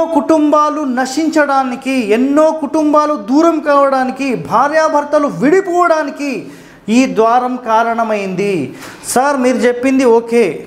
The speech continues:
అసలు ఈ ద్వారం ఎట్లా పెడతారు నాకు చూపియండి" అని మాట్లాడారు అనుకోండి, నేను చెప్తానండి మీకు. చాలామంది పనికి మాలిన ఓనర్స్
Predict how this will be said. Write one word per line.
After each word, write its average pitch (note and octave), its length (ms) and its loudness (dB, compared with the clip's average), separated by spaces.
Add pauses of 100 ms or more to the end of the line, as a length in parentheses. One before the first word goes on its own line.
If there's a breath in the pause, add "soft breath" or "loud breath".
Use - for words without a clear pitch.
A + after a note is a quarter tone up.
(200 loud breath)
అసలు C4 280 -2
ఈ C4+ 80 -4 (100)
ద్వారం C4 340 0
ఎట్లా C4 160 -2
పెడతారు B3 340 0
నాకు A#3+ 220 -2
చూపియండి" C#4 420 2
అని A#3 200 -2
మాట్లాడారు A3+ 300 0
అనుకోండి, E3 380 -6
నేను G#3+ 120 0
చెప్తానండి F#3 580 -2
మీకు. - 240 -16 (1080 loud breath)
చాలామంది C4 760 2 (300)
పనికి D4 440 0
మాలిన C#4 360 2 (420)
ఓనర్స్ B3 500 2